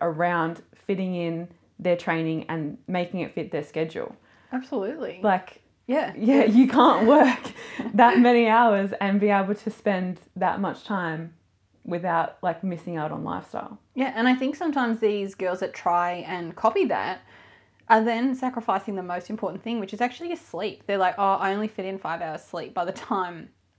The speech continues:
Speaker 2: I have to do everything." And it's like, well, do you know what? That seven to eight is actually a requirement for your health. Um, I have, I've got blogs on this on the website, so I can definitely put a link in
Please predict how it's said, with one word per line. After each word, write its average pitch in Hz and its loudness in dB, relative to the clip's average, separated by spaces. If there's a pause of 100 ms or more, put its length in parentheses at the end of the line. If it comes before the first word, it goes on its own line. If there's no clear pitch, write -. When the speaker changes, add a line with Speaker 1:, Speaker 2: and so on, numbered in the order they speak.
(100)
Speaker 2:
I 185 -6
have 180 -10
to 156 -10
do 175 -10
everything." - -14
And 175 -14
it's - -18
like, 170 -10
well, 196 -4 (720)
do 220 -4
you 202 -2
know 190 0
what? 190 0
That 180 -4
seven 185 -6
to 190 -6
eight - -6
is 214 -4
actually - -10
a 180 -8
requirement 127 -12
for - -16
your 104 -12
health. - -14 (640)
Um, 170 -10 (240)
I 190 0
have, 180 0 (180)
I've 196 2
got 202 2
blogs 190 -2
on 202 -6
this 233 -12
on 180 -6
the 165 -8
website, 170 -4
so 180 -8
I 165 -4
can 170 -14
definitely 180 -10
put 185 -6
a 170 -4
link 156 -10 (260)
in 165 -8